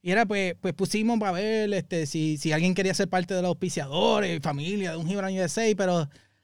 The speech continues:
eh, nos llegaron un par de personas y después lo, como que lo, lo miramos como que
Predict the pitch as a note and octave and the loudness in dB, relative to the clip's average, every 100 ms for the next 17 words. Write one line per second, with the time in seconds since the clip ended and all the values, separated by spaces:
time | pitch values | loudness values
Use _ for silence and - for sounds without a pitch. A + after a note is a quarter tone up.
0 | _ _ A3+ A#3 A3 A3 A3 G3+ G3+ G#3 | _ _ -12 -6 -2 0 0 0 4 6
1 | A3+ B3+ A#3+ B3 B3 A#3+ A3 - B3 A#3+ | 6 6 6 6 4 2 0 2 2 2
2 | G3+ D#3 G#3 G3+ G#3+ A3 G#3 G#3 G#3 G3+ | 0 -2 -2 -2 -4 -2 0 0 2 4
3 | F3+ F3 F#3 F#3+ F3+ - - C4+ G3 F#3 | 2 2 0 0 -4 -10 -20 -12 -2 -2
4 | G3 A3 A3+ G3+ G3 F3 F3 E3+ | 0 2 2 2 -2 -2 -4 -2